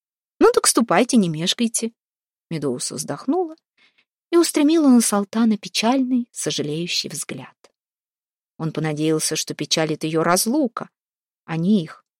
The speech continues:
будущая участь. "Увидимся еще, сватюшка", он приподнял бровь. "Даст Бог". Первой Медоуса вышла из палаты и через несколько переходов вывела гостей на высокое крыльцо.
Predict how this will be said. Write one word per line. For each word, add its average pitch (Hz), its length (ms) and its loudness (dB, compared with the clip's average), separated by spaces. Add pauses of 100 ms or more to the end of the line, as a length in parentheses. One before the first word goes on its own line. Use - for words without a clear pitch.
будущая 151 640 -6 (200)
участь. - 720 -8 (1500)
"Увидимся 277 680 2
еще, 180 460 -6 (420)
сватюшка", - 760 -2 (420)
он 165 140 -2
приподнял 165 440 -2
бровь. 170 360 -6 (680)
"Даст 294 280 4
Бог". 135 560 -6 (680)
Первой 147 340 -4
Медоуса 147 560 -4
вышла 143 300 -6
из 139 140 -10
палаты 214 500 -2 (480)
и 226 100 -2
через 247 200 4
несколько 294 420 2
переходов 254 600 2
вывела 190 420 2
гостей 160 380 0
на 151 100 -4
высокое 151 420 0
крыльцо. 170 560 0